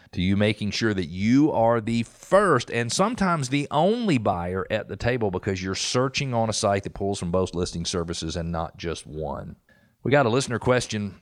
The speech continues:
We received a listener question from Brittany in Canton. She says, "We feel like we've missed this year's summer selling season and we'll have to wait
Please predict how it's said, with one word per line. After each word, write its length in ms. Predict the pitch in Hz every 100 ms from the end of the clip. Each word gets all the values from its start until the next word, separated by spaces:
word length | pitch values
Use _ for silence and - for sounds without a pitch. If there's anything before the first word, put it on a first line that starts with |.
| -
We 140 | 101
received 720 | 95 - - 156 170 151 120 -
a 140 | 104
listener 320 | 104 101 92
question 420 | - 92 92 120
from 220 | 117 90 85
Brittany 420 | 107 139 101 104
in 280 | - 92 87
Canton. 560 | - 143 - 90 151 - - _ -
She 160 | 87
says, 200 | - 101
"We 140 | 92 95
feel 280 | - 139
like 220 | 143 131 117
we've 240 | 104 87
missed 380 | 92 143 175 - -
this 380 | 95 123 160 -
year's 400 | 113 123 120 -
summer 240 | 123 120
selling 380 | - 113 110 101
season 360 | 113 107 104
and 140 | 98 92
we'll 100 | 90
have 180 | 101 -
to 80 |
wait 280 | 87 95 90